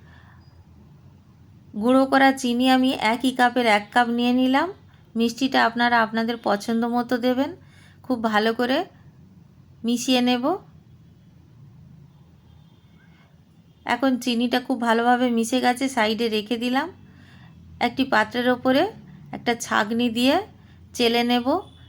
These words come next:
দেড় কাপ ময়দা আমি এখন নিচ্ছি, পরে আমার হাফ কাপ ময়দা আরও লাগবে। দু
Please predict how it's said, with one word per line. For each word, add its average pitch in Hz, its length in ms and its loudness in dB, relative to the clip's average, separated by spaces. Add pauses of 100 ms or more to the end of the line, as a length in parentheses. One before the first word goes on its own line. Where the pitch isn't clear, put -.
(160)
দেড় 233 220 2
কাপ 262 280 2
ময়দা 226 420 0
আমি 233 160 0
এখন 226 300 0
নিচ্ছি, 233 420 -2
পরে 226 340 0
আমার 220 240 0
হাফ 202 300 -2
কাপ 226 160 0
ময়দা 202 380 -2
আরও 214 160 0
লাগবে। 202 420 0 (540)
দু 208 180 -4